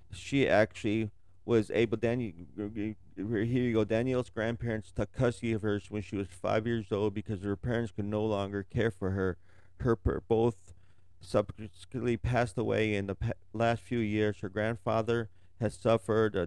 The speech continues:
the stroke and needed much help and assistance for several years as well before she, before he passed away. During all this time, Danielle usually did not disclose. She didn't tell nobody about this information because all in need information. It wasn't important to anyone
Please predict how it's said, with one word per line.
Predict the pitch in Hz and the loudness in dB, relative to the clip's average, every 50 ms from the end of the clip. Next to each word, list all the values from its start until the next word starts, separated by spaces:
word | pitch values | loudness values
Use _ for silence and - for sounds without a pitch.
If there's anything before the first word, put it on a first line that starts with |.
| 92 - | -2 -8
the | 98 | -16
stroke | - - - - 117 113 113 113 113 110 - | -16 -14 -6 0 4 4 6 4 4 2 -2
and | 80 98 101 | -4 -4 -2
needed | 104 107 98 92 92 | -2 -2 -2 -2 -2
much | 101 107 104 107 - - | -2 -2 -2 -2 -2 -2
help | - 113 98 110 110 - - | -2 0 0 0 0 -2 -2
and | 80 87 | -6 -6
assistance | 95 - - 113 110 - - 113 104 | -6 -4 -2 -2 -2 -2 -4 -10 -8
for | - - 90 | -8 -8 -8
several | 90 - - 101 101 98 107 | -8 -4 -2 -2 -2 0 -2
years | 104 107 104 101 95 - | 0 0 0 0 0 -2
as | 92 95 - | -6 -6 -4
well | 101 98 101 101 101 107 107 104 - - - - - - - - - - - - | -2 -2 0 0 0 0 -2 -4 -8 -14 -20 -20 -20 -20 -20 -20 -20 -20 -12 -4
before | 113 113 - - 101 98 101 | -4 -4 -2 0 0 0 0
she, | - - 107 98 98 95 - - 92 92 - - | -2 -6 -8 -8 -8 -8 -10 -14 -16 -14 -6 -2
before | 113 104 - - - 104 101 98 | -2 -2 -2 0 2 4 4 4
he | 95 107 127 139 139 - | 4 4 4 4 4 4
passed | - 110 85 90 - - - 90 | 4 2 2 2 0 -2 -8 -4
away. | 87 90 95 98 | -2 -2 -2 0
During | 101 117 113 120 120 | 0 2 2 2 2
all | 110 107 | 0 0
this | 107 - | -2 -2
time, | - 117 110 104 107 98 | 0 0 0 0 0 2
Danielle | 104 104 107 110 110 110 110 110 107 | 2 2 2 2 2 2 2 2 2
usually | 107 107 113 117 104 101 101 101 | 0 0 -2 -2 -2 -2 -4 -2
did | - 95 95 104 | -2 -4 -6 -4
not | 104 107 104 104 107 - | -6 -6 -6 -6 -8 -8
disclose. | - 87 - - - 107 98 107 110 107 110 - - | -10 -12 -12 -8 -4 0 2 2 2 0 0 -4 -6
She | - 131 123 | -6 -6 -4
didn't | 120 113 104 - | -2 -4 -4 -2
tell | 113 107 95 | -2 -2 -2
nobody | 101 101 95 95 92 90 98 | -2 -2 -2 0 0 0 0
about | 95 87 80 82 | 2 0 -2 -2
this | 98 101 95 92 | -4 -8 -8 -8
information | 95 - 95 95 95 98 95 92 - 101 98 | -10 -8 -6 -4 -2 -2 -4 -4 -4 -6 -6
because | 98 92 - 92 90 82 87 - - | -6 -4 -4 -4 -4 -4 -6 -10 -6
all | - 90 104 98 98 | -4 0 0 0 0
in | 95 98 98 98 101 | 0 -2 -2 -2 -2
need | 101 101 101 98 - 92 87 - - - | 0 0 0 -2 -2 -6 -14 -12 -6 -6
information. | 101 - - 98 98 101 104 98 - 98 | -6 -4 -4 -4 -2 -2 -2 -2 -2 -2
It | 95 101 | 0 2
wasn't | 107 107 101 110 | 2 0 0 0
important | 104 95 - - 104 110 110 - - | -4 -4 -2 0 0 0 0 -2 -4
to | - | -4
anyone | 107 110 107 107 98 101 101 101 95 | -2 -2 0 2 2 2 0 0 -2